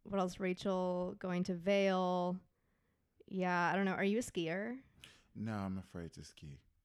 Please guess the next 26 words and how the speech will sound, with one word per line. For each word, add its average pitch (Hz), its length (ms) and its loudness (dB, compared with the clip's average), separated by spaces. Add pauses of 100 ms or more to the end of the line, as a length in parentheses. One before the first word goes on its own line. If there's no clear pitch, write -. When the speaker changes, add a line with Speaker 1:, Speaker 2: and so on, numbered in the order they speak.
(200)
Speaker 1:
Yeah, 185 480 -2 (120)
I 196 60 -6
kind 330 240 -2
of 392 120 -2
am 294 160 2
too. 190 260 -2
I've 175 180 0
never 170 260 -2
Speaker 2:
I, 233 40 0
Speaker 1:
skied 175 340 0
Speaker 2:
I, 131 200 4
Speaker 1:
before. 123 140 -2 (120)
Speaker 2:
and 143 120 0
I 131 80 4
remember 139 440 0
at 117 100 0
one 120 180 -4
point 120 200 -4
I 117 60 -2
was 120 80 -6
like, 131 160 -6
"Oh," 170 380 -2 (280)
but 156 100 0
you 185 100 0
know, 190 60 4
like, 165 140 4